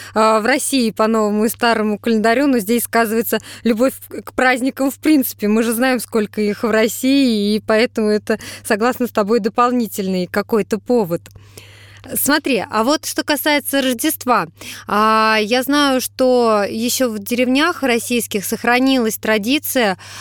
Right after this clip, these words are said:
а, коледования. То есть, ну, в городах-то уже, конечно, это, этого нет, а в деревнях люди ходят действительно с колядками, там наряжаются и так далее. А как проходит сочельник рождественский в Америке?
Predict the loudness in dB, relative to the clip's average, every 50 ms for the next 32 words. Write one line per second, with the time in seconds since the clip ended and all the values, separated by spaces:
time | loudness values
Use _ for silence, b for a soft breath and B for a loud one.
0 | B B B 0 0 2 2 2 0 0 -2 -2 -2 -2 0 2 0 0 2 0
1 | 0 0 0 -2 -4 -6 -6 -6 -2 -2 -2 0 2 2 2 2 2 0 0 0
2 | 0 0 -2 -2 -4 -2 -2 -2 -2 -2 0 0 0 0 0 0 0 0 0 -2
3 | -4 -2 0 2 2 2 2 0 0 -2 -2 -2 -2 0 0 2 4 4 2 2
4 | -2 -6 B B B B B B B B B 0 2 2 4 4 2 0 0 -2
5 | -2 -2 0 0 0 0 0 0 -2 0 0 0 2 0 -2 0 0 -2 0 0
6 | -2 -4 -4 -6 -6 -4 -4 -4 -2 2 2 2 2 0 -2 -2 0 2 2 0
7 | 0 -2 -4 -2 0 0 0 0 -2 -2 0 0 0 0 -2 -2 0 0 2 2
8 | 2 0 -2 -4 -10 -10 -4 -4 -4 -2 0 0 0 2 2 2 0 0 0 0
9 | -2 -4 -2 -2 -4 -2 0 -2 -2 -2 -2 -6 -6 -4 -2 -2 0 0 0 0
10 | -4 -4 -2 -2 -2 -2 -2 -4 -4 -6 -4 -6 -6 -6 -4 -4 -2 0 0 2
11 | 0 0 -2 -2 -2 0 0 0 0 -2 -4 -8 -10 -10 -10 -10 -10